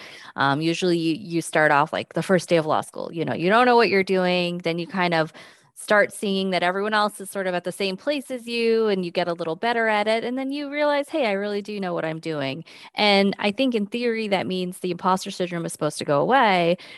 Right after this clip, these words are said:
But in fact, and for a lot of A A P I folks, it kind of lingers on as you go through, even though you're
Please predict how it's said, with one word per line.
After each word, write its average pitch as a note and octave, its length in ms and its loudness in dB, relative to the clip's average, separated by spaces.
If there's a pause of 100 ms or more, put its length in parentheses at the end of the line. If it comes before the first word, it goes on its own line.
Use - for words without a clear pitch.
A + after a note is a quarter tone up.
(120)
But F3+ 160 4
in F3 100 0
fact, A3+ 460 2
and F#3+ 120 -4
for F#3 120 -4
a F3 80 0
lot E3+ 180 0
of E3+ 120 -4
A E3 240 -2
A E3 40 -4
P E3 260 -6
I D#3 460 -4
folks, A#3 500 2
it - 220 -6
kind G3+ 300 0
of F3+ 160 -2
lingers A3+ 420 0
on F#3+ 440 0
as F3 160 -12
you F3 60 -10
go E3 200 -6
through, E3 500 0 (280)
even A3 320 4
though F#3+ 260 6
you're F3 520 -4